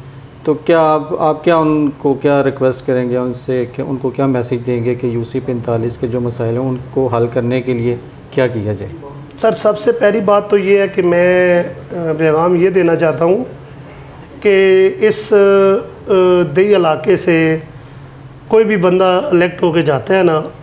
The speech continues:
Speaker 2: असम्बलियों तक, तो हम मुतासरीन इस्लामाबाद भी, मलकान होने के बावजूद मुतासरीन इस्लामाबाद भी हैं। तो उन लोग जो, जिस तरह आप गोल्डा को ले लें,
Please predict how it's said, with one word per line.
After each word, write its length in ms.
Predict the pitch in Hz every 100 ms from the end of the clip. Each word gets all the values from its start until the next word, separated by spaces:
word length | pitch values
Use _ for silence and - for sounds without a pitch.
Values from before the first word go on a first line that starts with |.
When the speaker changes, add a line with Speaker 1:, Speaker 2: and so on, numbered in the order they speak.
| - -
Speaker 2:
असम्बलियों 460 | 131 175 160 165 156
तक, 220 | 139 139 - - - - - - - - - - - - -
तो 100 | 202
हम 260 | 151 214
मुतासरीन 800 | 240 240 220 214 196 202 185 208
इस्लामाबाद 720 | 233 233 202 190 175 147 156
भी, 380 | 190 220 214 208
मलकान 480 | 185 175 170 190 220
होने 220 | 202 202
के 100 | 190
बावजूद 460 | 175 180 170 165 196
मुतासरीन 640 | 185 180 190 175 185 185
इस्लामाबाद 680 | 202 - 165 165 139 135 135
भी 180 | 135 139
हैं। 240 | 127 139 - - - - - - - - - - - - - - - - -
तो 140 | - -
उन 200 | 285 285
लोग 380 | 285 254 240 226 - 214 208
जो, 320 | 165 214 240
जिस 240 | 208 247 -
तरह 420 | 240 233 226 -
आप 260 | 208 208 175
गोल्डा 320 | 196 196 214
को 160 | 202 202
ले 200 | 185 190
लें, 460 | 185 180 180 -